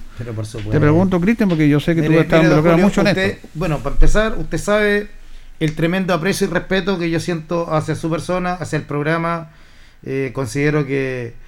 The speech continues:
Speaker 1: es un programa siempre muy serio en cuanto a, a la veracidad con la que se informa.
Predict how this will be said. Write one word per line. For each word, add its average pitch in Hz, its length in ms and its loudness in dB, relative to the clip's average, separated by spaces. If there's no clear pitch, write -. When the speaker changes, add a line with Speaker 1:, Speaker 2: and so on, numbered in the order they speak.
Speaker 1:
es - 100 -8
un 139 120 -6
programa 139 400 -2
siempre 147 400 -4
muy 143 220 -4
serio 131 580 -4
en 120 100 -10
cuanto 127 600 -8
a, 120 500 -6
a 135 80 -4
la 127 120 -2
veracidad 120 520 -4
con 139 140 -4
la 131 80 -6
que 113 80 -8
se 139 100 -8
informa. 147 560 -4